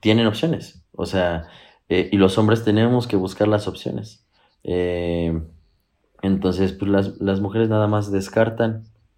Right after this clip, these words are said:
seleccionan, los hombres buscamos. Entonces, se hace mucho más accesible para una mujer, ¿no? Eh, ese es un, ese es un factor. Y otro es que, em,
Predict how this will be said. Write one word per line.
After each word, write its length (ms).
seleccionan, 580
los 160
hombres 220
buscamos. 580
Entonces, 340
se 140
hace 140
mucho 260
más 200
accesible 400
para 180
una 120
mujer, 360
¿no? 180
Eh, 640
ese 140
es 100
un, 160
ese 100
es 60
un 60
factor. 420
Y 160
otro 360
es 260
que, 560
em, 640